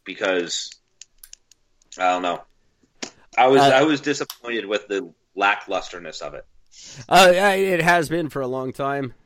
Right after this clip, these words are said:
Speaker 2: Uh, I found that with Coldplay's. I found that with, uh, the Bruno Mars horrible debacle. Um,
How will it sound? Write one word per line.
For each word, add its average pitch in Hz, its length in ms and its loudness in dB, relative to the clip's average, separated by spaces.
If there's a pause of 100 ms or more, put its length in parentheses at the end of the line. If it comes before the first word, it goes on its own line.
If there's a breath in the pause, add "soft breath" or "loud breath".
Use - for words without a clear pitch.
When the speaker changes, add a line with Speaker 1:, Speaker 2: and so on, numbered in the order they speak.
(240)
Speaker 2:
Uh, 110 420 -2 (180)
I 113 160 -4
found 131 260 0
that 131 100 2
with 117 140 -8
Coldplay's. 135 580 0
I 104 100 -10
found 117 240 -6
that 110 160 -4
with, 117 280 -10
uh, 107 260 -6 (500 soft breath)
the 110 160 -6
Bruno 127 340 -4
Mars 120 500 -2 (320)
horrible 127 500 -2
debacle. 120 580 -6 (580)
Um, 113 440 0